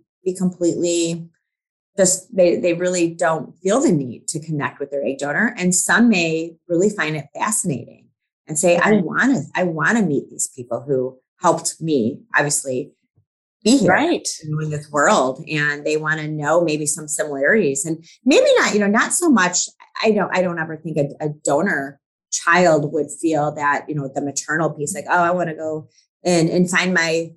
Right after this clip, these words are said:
Speaker 1: real mother," because that's, you know, th-, that's not what they're looking for. They're just probably like similarities. Like, do we have the same eye color, you know, same hair color or, you know, mannerisms? I think that's probably pretty interesting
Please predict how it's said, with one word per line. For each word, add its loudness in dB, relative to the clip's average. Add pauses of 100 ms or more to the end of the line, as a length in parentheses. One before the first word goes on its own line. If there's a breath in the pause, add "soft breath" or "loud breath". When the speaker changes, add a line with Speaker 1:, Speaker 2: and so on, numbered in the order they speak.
(140)
Speaker 1:
real 4
mother," 2
because -4
that's, 0
you 0
know, 0
th-, -10
that's 0
not 0
what -8
they're -6
looking -6
for. -6
They're -4
just -6
probably -2
like -4
similarities. 0
Like, -18 (480)
do -4
we 0
have 2
the -2
same 0
eye -2
color, -12
you -20
know, -16
same -4
hair 0
color -6
or, -4 (360 soft breath)
you 0
know, 4
mannerisms? 2
I -6
think -4
that's -2
probably -4
pretty -2
interesting -4